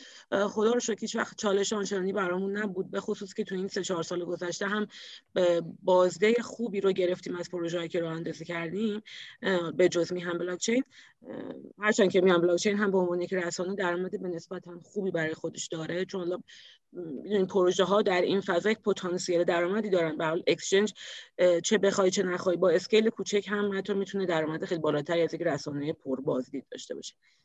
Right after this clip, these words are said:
ولی ما به نسبت خوب بودیم. تنها چالشی که ما داشتیم که، اه، چیز بود این بود که خیلی به ما گفتن که ما خیلی پروژه‌های اسکم شروع کردیم بررسی کردن و به چند تا از افراد یه مقدار سطح،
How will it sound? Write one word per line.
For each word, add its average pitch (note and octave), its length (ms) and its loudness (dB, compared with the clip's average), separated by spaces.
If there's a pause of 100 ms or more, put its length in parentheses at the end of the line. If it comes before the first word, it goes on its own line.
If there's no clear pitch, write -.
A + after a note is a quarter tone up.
(320)
ولی B3 440 6
ما B3 320 4
به C#4+ 60 8
نسبت C4+ 340 4
خوب D4 340 0
بودیم. A3+ 400 4
تنها A#3+ 340 4
چالشی B3+ 480 2
که D4+ 100 2
ما C4 120 4
داشتیم B3 720 2 (840)
که، F#3 340 8 (440)
اه، F3+ 300 8 (720)
چیز F3+ 300 -6
بود G#3+ 200 -2
این B3 100 -2
بود A#3+ 180 -4
که B3+ 100 -4
خیلی A#3+ 220 2
به G3 100 4
ما G3 160 4
گفتن G#3+ 440 0
که G#3+ 380 0 (260)
ما F#3 120 2
خیلی G#3 200 2
پروژه‌های F#3+ 480 0
اسکم G3 340 -2
شروع D3+ 220 -8
کردیم D#3 380 0 (260)
بررسی D#3 380 2
کردن D#3+ 280 0
و D#3 40 0
به D3+ 80 -2
چند F#3 340 2
تا G#3+ 80 2
از G3 140 2
افراد F3+ 360 -2
یه G3 320 0
مقدار D#3 420 -2 (300)
سطح، E3+ 500 0